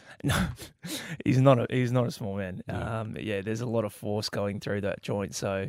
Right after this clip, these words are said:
Speaker 1: yeah,
Speaker 2: Mm.
Speaker 1: I mean, it's, yeah, it basically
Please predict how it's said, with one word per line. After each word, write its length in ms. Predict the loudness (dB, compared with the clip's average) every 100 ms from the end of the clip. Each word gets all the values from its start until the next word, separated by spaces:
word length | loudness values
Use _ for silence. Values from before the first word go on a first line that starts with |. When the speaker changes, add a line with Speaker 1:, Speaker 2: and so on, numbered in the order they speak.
| -4
Speaker 1:
yeah, 180 | 0 2
Speaker 2:
Mm. 40 | 2 2
Speaker 1:
I 40 |
mean, 500 | 2 2 2 0 -4 -8
it's, 500 | -10 -4 -2 -2 -4
yeah, 200 | -6 -8 -10 -10
it 160 | -10 -10 _ _ _ _ _ _ _ _ _ _ _
basically 560 | 2 2 0 -2 -2